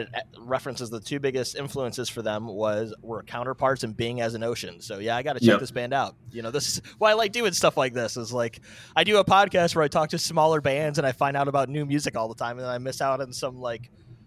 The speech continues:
Speaker 1: pretty decent sized ba-, you know, up and coming band, um, that I have no, I have never heard of. So, sweet. Number two of your
Speaker 2: Yeah.
Speaker 1: list that I'm gonna
Speaker 2: Yeah.
Speaker 1: check out right after we do this recording. <laughs>
Speaker 2: Absolutely.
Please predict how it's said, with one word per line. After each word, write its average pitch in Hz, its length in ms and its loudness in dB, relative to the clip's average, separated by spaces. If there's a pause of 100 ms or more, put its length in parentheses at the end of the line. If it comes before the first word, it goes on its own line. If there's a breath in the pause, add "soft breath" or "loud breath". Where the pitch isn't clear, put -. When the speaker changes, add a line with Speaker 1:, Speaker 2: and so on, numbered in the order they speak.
(280 loud breath)
Speaker 1:
pretty 240 420 0 (200)
decent 214 560 -2
sized 180 600 2 (440)
ba-, 156 180 -2
you 190 160 -6
know, 147 100 0
up 165 180 -2
and 170 120 -8
coming 165 300 -4
band, 117 580 -2 (120)
um, 110 600 -4 (420)
that 139 280 0
I 131 140 2
have 147 180 2
no, 127 220 0
I 117 60 -2
have 123 140 -4
never 120 380 0
heard 160 160 6
of. 101 220 0
So, 127 420 0 (400)
sweet. 156 380 -4 (180)
Number 147 240 -2
two 175 220 4
of 165 80 2
your 170 100 2
Speaker 2:
Yeah. 170 60 4
Speaker 1:
list 196 220 0
that 131 100 -4
I'm 117 80 -8
gonna 135 140 -2
Speaker 2:
Yeah. - 200 -2
Speaker 1:
check 127 160 -4
out 156 160 2
right 151 140 4
after 160 180 0
we 170 80 0
do 165 140 -4
this 175 160 -6
recording. 175 400 -2 (220)
<laughs> - 200 -12
Speaker 2:
Absolutely. 113 760 2